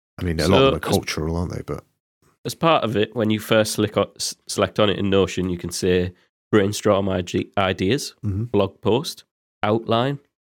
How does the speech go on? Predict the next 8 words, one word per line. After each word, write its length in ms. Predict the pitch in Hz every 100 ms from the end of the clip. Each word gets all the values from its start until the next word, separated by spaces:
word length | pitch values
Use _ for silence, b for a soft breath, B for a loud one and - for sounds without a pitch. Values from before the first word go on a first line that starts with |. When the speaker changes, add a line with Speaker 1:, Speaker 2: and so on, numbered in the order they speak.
| -
Speaker 2:
social 400 | - 117 - 101
media 320 | 110 151 143
post, 600 | - - 101 104 - - - _ _ _ _ _ _
press 280 | 151 175 -
release, 420 | 107 110 - - - - - - -
creative 360 | 156 160 110
story, 640 | - 110 104 104 110 98 - _ _ _ -
essay, 580 | 135 - 120 120 120